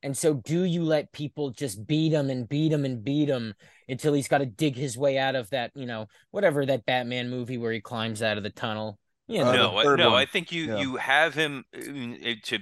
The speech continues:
Speaker 3: do the Hard Times thing. I think he somehow, some way beats Brock, but he's all broken up and his ribs are hurt and he's bruised and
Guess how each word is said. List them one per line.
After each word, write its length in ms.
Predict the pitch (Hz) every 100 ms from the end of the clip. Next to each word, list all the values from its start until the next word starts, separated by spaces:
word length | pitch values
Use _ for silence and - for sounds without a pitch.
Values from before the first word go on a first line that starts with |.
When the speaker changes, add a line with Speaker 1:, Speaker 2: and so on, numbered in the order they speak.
| 101
Speaker 3:
do 160 | 117
the 100 | 117
Hard 240 | 110 107 101
Times 340 | 104 98 98
thing. 140 | 98 92
I 80 |
think 220 | 87 104 98
he 180 | 101
somehow, 680 | 90 117 113 107 110 107 104 - _ _ _
some 420 | - 131 127 131
way 460 | 113 101 101 92 85
beats 260 | 107 113 -
Brock, 560 | 98 95 85 82 - _ _ _ _
but 100 | 104
he's 160 | 104 107
all 220 | 104 107 92 -
broken 420 | 92 104 - 101
up 220 | 90 87 _ -
and 160 | 92
his 160 | 90 82
ribs 400 | 85 104 101 98
are 120 | 98
hurt 360 | 92 101 98 98 _
and 120 | 90
he's 280 | 87 87 82 _
bruised 720 | 90 101 107 104 101 95 - -
and 640 | 87 90 87 87 87 85